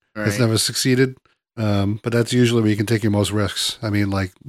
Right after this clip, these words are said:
Speaker 1: Guardians of the Galaxy, who would have thought that that movie would have been good? I mean, any, any other day during the week, I would have told you it's a, a dead property that Marvel has, but
Speaker 2: Yeah.
Speaker 1: they turned it into a <laughs> movie series. So
Speaker 2: Well,
Speaker 1: I can honest-, I can honestly see this being, like,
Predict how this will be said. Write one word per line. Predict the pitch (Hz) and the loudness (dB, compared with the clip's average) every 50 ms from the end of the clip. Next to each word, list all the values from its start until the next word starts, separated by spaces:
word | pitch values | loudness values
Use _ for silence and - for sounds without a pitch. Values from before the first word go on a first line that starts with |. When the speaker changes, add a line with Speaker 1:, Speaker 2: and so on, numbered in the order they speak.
| - _ - | -20 _ -8
Speaker 1:
Guardians | 110 107 110 101 95 | -6 -4 -4 -2 -4
of | 98 | -4
the | 90 92 | -4 -2
Galaxy, | 101 98 104 101 101 - 95 87 | -2 0 0 -2 -2 -4 -4 -4
who | 95 104 | -2 -2
would | 98 98 | -2 -2
have | 92 - | -2 -2
thought | 120 101 98 95 | -2 -2 -2 -2
that | 107 98 | -4 -6
that | 95 101 98 98 | -4 -4 -4 -4
movie | 104 104 98 98 101 | -4 -4 -4 -4 -4
would | 95 98 98 | -4 -6 -6
have | 92 | -6
been | 98 95 92 95 | -6 -6 -4 -4
good? | 98 98 95 92 92 98 | -4 -4 -4 -6 -6 -6
I | 107 | -6
mean, | 101 101 98 101 | -6 -4 -4 -4
any, | 101 101 101 101 95 104 - - | -4 -4 -4 -6 -6 -6 -8 -8
any | 104 107 104 101 | -6 -4 -4 -4
other | 101 98 | -6 -6
day | 92 98 101 98 | -8 -8 -8 -8
during | 95 98 98 98 | -6 -6 -6 -6
the | 98 98 | -4 -4
week, | 101 98 - 98 | -6 -6 -6 -6
I | |
would | 95 98 | -8 -8
have | 92 - | -6 -6
told | 113 104 101 95 | -6 -6 -6 -6
you | 101 95 | -6 -8
it's | 98 95 - - | -8 -8 -8 -10
a, | 95 90 - _ _ - - - - _ _ - | -10 -10 -12 _ _ -20 -20 -20 -20 _ _ -12
a | 110 | -8
dead | 92 113 104 101 98 | -6 -4 -4 -4 -4
property | - 107 98 95 - - 104 98 | -4 -4 -4 -6 -6 -6 -6 -6
that | 98 98 98 | -6 -6 -6
Marvel | 104 104 104 95 95 95 92 | -6 -6 -6 -6 -6 -6 -6
has, | 95 90 92 101 92 - | -4 -4 -6 -6 -6 -6
but | 120 117 | -4 -4
Speaker 2:
Yeah. | 110 107 107 107 | -4 -2 -4 -4
Speaker 1:
they | 107 - | -6 -6
turned | - 113 107 104 101 | -6 -6 -4 -4 -4
it | 98 | -4
into | 107 107 101 107 101 104 | -6 -6 -6 -6 -6 -6
a | 104 - 127 110 - _ | -6 -8 -10 -12 -14 _
<laughs> | _ _ - | _ _ -10
movie | 101 107 117 113 101 | -8 -6 -4 -4 -6
series. | - - - 101 104 - | -6 -10 -12 -12 -14 -14
So | - - 107 107 - _ - - - - - - | -12 -12 -12 -14 -16 _ -18 -18 -18 -16 -6 -4
Speaker 2:
Well, | 117 135 | -2 0
Speaker 1:
I | |
can | 147 160 | 2 2
honest-, | 156 139 139 123 - - - | 4 2 2 0 -2 -4 -4
I | 147 143 | -4 -4
can | 147 147 127 | -4 -4 -2
honestly | 135 139 135 - - 120 | -2 -2 0 0 0 -2
see | 113 - 139 120 | 0 0 0 0
this | 113 113 104 | 0 0 0
being, | 107 117 107 107 104 101 101 101 - - - - - _ _ _ - | 0 2 2 2 2 2 0 -2 -6 -12 -18 -18 -20 _ _ _ -2
like, | 135 120 110 101 - | 0 0 0 0 -2